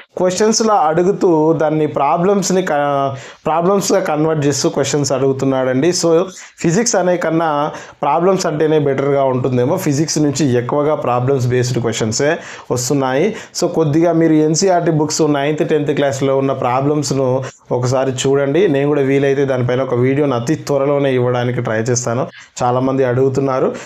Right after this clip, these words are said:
ఖచ్చితంగా అన్ని క్వశ్చన్స్ ఒకేసారి కలిపి ఒక వీడియోలో చేయడానికి ట్రై చేస్తానండి. So, దానివల్ల మీకు కొద్దిగా గొప్ప, ఆ, యూజ్ అవుతుంది. So, ఆ వీడియోను కూడా చేయడానికి ట్రై చేస్తాను.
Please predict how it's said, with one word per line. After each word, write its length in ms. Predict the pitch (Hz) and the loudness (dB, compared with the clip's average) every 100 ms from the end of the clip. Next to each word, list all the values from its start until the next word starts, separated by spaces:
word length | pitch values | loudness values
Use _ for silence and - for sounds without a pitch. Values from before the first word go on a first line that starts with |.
| - | -8
ఖచ్చితంగా 480 | 135 131 156 170 180 | -6 -4 -2 0 0
అన్ని 420 | 175 135 170 208 | 0 0 2 2
క్వశ్చన్స్ 420 | 208 175 170 170 160 | 2 -2 -2 0 -2
ఒకేసారి 480 | 147 151 147 139 | 0 -2 0 0
కలిపి 280 | 135 127 123 | 0 -2 -2
ఒక 100 | 135 | -2
వీడియోలో 380 | 123 123 131 127 | 0 2 2 2
చేయడానికి 400 | 123 117 117 117 | 0 -2 0 -2
ట్రై 160 | 110 107 | -2 -2
చేస్తానండి. 560 | 117 113 113 110 160 180 - - | -2 -2 -2 -2 -2 -4 -14 -4
So, 40 | 160 | 0
దానివల్ల 400 | 151 143 143 156 | 0 0 0 2
మీకు 280 | 151 143 | 0 -2
కొద్దిగా 360 | 135 139 131 151 | -4 -4 0 0
గొప్ప, 560 | 139 127 135 131 135 123 - - | 0 -2 0 0 0 -4 -16 -8
ఆ, 160 | 131 120 120 85 135 | -4 -4 -4 -8 -2
యూజ్ 240 | 135 143 | 0 2
అవుతుంది. 460 | 135 123 127 151 339 | 0 0 0 0 0
So, 140 | 175 | -2
ఆ 240 | 170 123 135 | 0 0 2
వీడియోను 360 | 151 151 147 | 2 2 0
కూడా 200 | 139 139 135 | 2 0 0
చేయడానికి 440 | 131 127 123 123 - - - _ | 0 2 0 0 -2 -4 -20 _
ట్రై 180 | 151 135 | -4 -2
చేస్తాను. 380 | 123 110 95 | 0 -2 -4